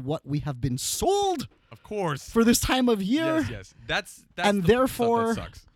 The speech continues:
Speaker 1: and
Speaker 2: But
Speaker 1: even though I don't like it, I'm making a conscious effort to try to turn something I don't like into something I do like by, by having that initiative.
Speaker 2: So what do you like? Tell me what you do like in, at this time of year. You
Speaker 1: I
Speaker 2: don't like
Speaker 1: hate
Speaker 2: the lights, man?
Speaker 1: <sighs>
Speaker 2: Come on,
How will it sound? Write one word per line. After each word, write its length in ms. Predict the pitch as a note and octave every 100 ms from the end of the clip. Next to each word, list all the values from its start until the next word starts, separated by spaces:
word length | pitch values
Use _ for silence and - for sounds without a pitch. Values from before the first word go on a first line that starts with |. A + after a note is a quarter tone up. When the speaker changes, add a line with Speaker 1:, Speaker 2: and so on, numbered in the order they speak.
| _ _ _ _ -
Speaker 1:
and 100 | G#3+
Speaker 2:
But 80 |
Speaker 1:
even 200 | A#3+ B3+
though 120 | A#3 G#3+
I 60 |
don't 280 | D#3+ D#3+ C#3
like 240 | C#3 B3
it, 220 | D#3+ C3+ -
I'm 140 | D3 C#3
making 260 | C#3+ C#3
a 60 | B2
conscious 420 | - E3 E3 C3
effort 340 | D#3+ F3 C#3+
to 80 | D3
try 160 | - C#3+
to 80 | C3
turn 240 | - C#3+
something 260 | D3+ B2+ B2
I 80 |
don't 200 | B2 B2
like 180 | A#2 B2+
into 160 | C3 -
something 260 | D3 C3+
I 100 | B2
do 280 | B2+ B2+ F#3
like 340 | F3 B2+ C3 C#3
by, 280 | C#3+ B2+
by 140 | A#2+ D#3
having 460 | D#3 G3 G#3 G3 D#3+
that 140 | C#3+
initiative. 400 | D3 C#3 D3+ D#3+ C#3
Speaker 2:
So 60 |
what 160 | B3 D4
do 100 | E4
you 160 | D4
like? 220 | F3 C3+ A#2 - - - - _
Tell 100 | G3+
me 60 | C4
what 100 | B3
you 140 | A#3
do 140 | A3 A3+
like 260 | F#3+ D#3+
in, 180 | D#3 D3+ C3
at 200 | C#3 C3+
this 140 | C#3+
time 200 | - C3+
of 80 | B2
year. 160 | A2 F#2+
You 600 | _ _ _ _ _ _ _ -
Speaker 1:
I 40 | C#3+
Speaker 2:
don't 120 | -
like 80 | C#3+
Speaker 1:
hate 40 |
Speaker 2:
the 60 | G#3+
lights, 300 | A3+ A#3 A3
man? 260 | A3+ A#3 B3 _ _ _ _ _ _ _ _ _ -
Speaker 1:
<sighs> 320 | D3+ A2+ -
Speaker 2:
Come 120 |
on, 100 | E3